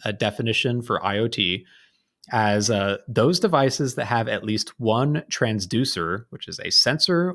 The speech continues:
or an actuator, for interacting directly with the physical world,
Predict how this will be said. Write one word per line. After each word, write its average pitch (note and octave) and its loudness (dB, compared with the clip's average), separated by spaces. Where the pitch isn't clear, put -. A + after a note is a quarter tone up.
or A#2 2
an D#3 -2
actuator, F#2 -2
for B2+ 0
interacting B2 2
directly A#2+ 2
with A2+ -2
the F#2 -2
physical D3+ 0
world, G2+ -6